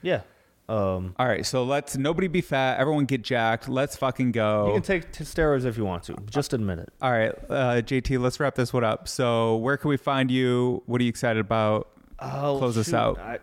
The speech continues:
Speaker 1: again, I got ideas coming in the future. I don't know how the first more plans need to get laid down for those tracks to get set up. I'm optimistic for the Austin comedy scene.
Speaker 2: Me too.
Speaker 1: Stan, I,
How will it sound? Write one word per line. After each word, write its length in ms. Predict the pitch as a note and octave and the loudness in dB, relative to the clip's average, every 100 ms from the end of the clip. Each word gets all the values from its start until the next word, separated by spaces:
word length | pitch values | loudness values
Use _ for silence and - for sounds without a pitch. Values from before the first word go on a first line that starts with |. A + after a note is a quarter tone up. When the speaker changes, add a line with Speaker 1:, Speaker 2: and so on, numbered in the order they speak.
| - | -4
Speaker 1:
again, 380 | C3 C#3 D3 | -2 0 0
I 80 | A2 | 0
got 160 | G#2 B2+ | 2 4
ideas 400 | B2 B2+ C#3+ C3+ | 4 2 0 0
coming 260 | D3+ C#3+ | 0 0
in 100 | C#3 | 0
the 60 | C3 | -2
future. 460 | - D#3 - D3+ B2 | 0 0 2 4 4
I 80 | |
don't 140 | A#2+ B2 | 4 2
know 400 | B2 B2 A#2 G#2+ - | 0 2 0 -4 -4
how 260 | C3 B2 | 2 2
the 240 | A2 A2+ - _ - | 2 -4 -6 _ -6
first 280 | C3 A#2+ | -4 -2
more 140 | B2 A#2 | -2 -2
plans 400 | - C3+ C3 A#2+ | -2 -2 -2 -2
need 80 | A#2+ | -2
to 60 | |
get 80 | B2 | 0
laid 240 | B2 B2+ B2 | 2 2 2
down 240 | C3 C3 | 0 0
for 100 | - | -2
those 160 | A#2+ A#2+ | -4 -2
tracks 320 | C3+ B2 - | -2 -2 -2
to 60 | |
get 120 | C3+ B2 | -6 -2
set 220 | C#3 C3+ | 2 4
up. 240 | D3 - - - - - | 4 0 -12 -20 -20 -10
I'm 180 | - C3 | -4 0
optimistic 580 | D3 - C#3 D3 - C3+ | 0 0 0 0 0 -2
for 120 | C#3 | 0
the 140 | C#3 | 2
Austin 300 | C#3+ C#3 C#3 | 2 2 -2
comedy 340 | B2+ C#3+ D3+ C#3+ | 0 0 0 -4
scene. 260 | - D#3+ | -4 0
Speaker 2:
Me 140 | D#3 A2 | 2 2
too. 260 | B2 - G#2 - - | 0 -2 -4 -10 -18
Speaker 1:
Stan, 400 | - C3 B2+ B2+ | -6 -2 -2 -2
I, 160 | A2+ | -4